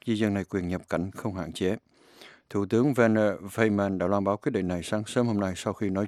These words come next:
chuyện với Thủ tướng Đức là bà Angela Merkel. Ông Faymann nói rằng quyết định này xuất phát từ điều mà ông gọi là tình huống khẩn cấp hiện nay ở biên giới Hungary. Ngày hôm qua, nhiều người tị nạn đã rời nhà ga Keleti ở Budapest và đi bộ về hướng biên giới Áo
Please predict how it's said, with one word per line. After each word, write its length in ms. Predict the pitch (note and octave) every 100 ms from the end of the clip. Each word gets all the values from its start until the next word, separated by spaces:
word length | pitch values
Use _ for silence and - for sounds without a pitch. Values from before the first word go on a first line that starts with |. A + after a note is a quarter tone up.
| -
chuyện 220 | F#2 F2+
với 160 | G#2+ -
Thủ 180 | F2 F2+
tướng 240 | G2 G#2+
Đức 240 | C3+ -
là 100 | F#2+
bà 140 | F2 E2+
Angela 420 | G2 F#2+ F#2 F#2
Merkel. 400 | F2+ G2 F#2+ F2 D2 _ _ _ _ - - - _
Ông 220 | - A2+ G2
Faymann 480 | - A2 G#2+ G2 F#2+
nói 120 | A#2
rằng 120 | A#2
quyết 120 | - C3
định 160 | G2+
này 120 | F#2+
xuất 200 | F2+ C#3+
phát 180 | - D3
từ 100 | -
điều 220 | G2+ G#2 F#2
mà 120 | G2
ông 120 | G2
gọi 220 | F#2 F2
là 100 | F2+
tình 180 | - F#2
huống 160 | G#2 A#2
khẩn 220 | - F#2
cấp 160 | C#3 -
hiện 180 | F#2 F#2+
nay 180 | F2+ -
ở 180 | F#2 -
biên 200 | G#2 F#2
giới 240 | E2 F#2 G2+
Hungary. 360 | - F#2+ F2+ E2+ - _ _ _ - - - - - -
Ngày 100 | A2+
hôm 160 | B2+
qua, 220 | B2 B2+ A#2+
nhiều 180 | A#2
người 120 | G2+ G2+
tị 120 | G2+
nạn 240 | G2+ G2
đã 100 | F#2+
rời 180 | G2+ F#2+
nhà 140 | G2
ga 180 | F#2 G2+
Keleti 520 | - A2 G#2+ - G#2+
ở 140 | G2 F#2+
Budapest 520 | G#2+ G2+ G2+ C3+ -
và 140 | G2
đi 180 | F2+ G#2
bộ 220 | G2 F#2
về 180 | F2 F2+
hướng 300 | E2 A2 B2+
biên 160 | A#2 G2
giới 160 | G2+
Áo 320 | - F#2 A2